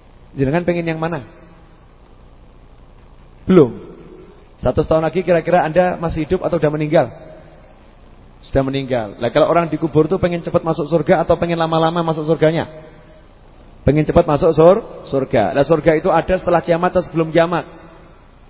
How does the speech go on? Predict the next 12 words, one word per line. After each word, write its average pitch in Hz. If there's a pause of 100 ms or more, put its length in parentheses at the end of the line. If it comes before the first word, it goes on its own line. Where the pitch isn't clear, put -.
(200)
Setelah 139
kiamat. 143
Berarti 131
Anda 180
kalau 175
dikubur 170
pengen 175
segera 156
kiamat 165
atau 170
lama 175
kiamatnya? 170